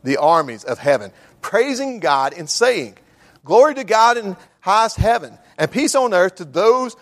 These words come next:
with whom God is pleased.' When the angels had returned to heaven, the shepherds said to each other,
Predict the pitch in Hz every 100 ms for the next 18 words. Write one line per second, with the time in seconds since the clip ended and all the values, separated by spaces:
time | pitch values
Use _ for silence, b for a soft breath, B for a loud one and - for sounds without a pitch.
0 | b 180 147 185 170 160 170 196 185 -
1 | 233 233 131 95 - _ _ _ _ b
2 | b b 160 175 208 262 254 220 208 -
3 | 247 320 294 185 170 147 160 143 - 226
4 | 233 233 - - 208 190 185 165 170 131
5 | 98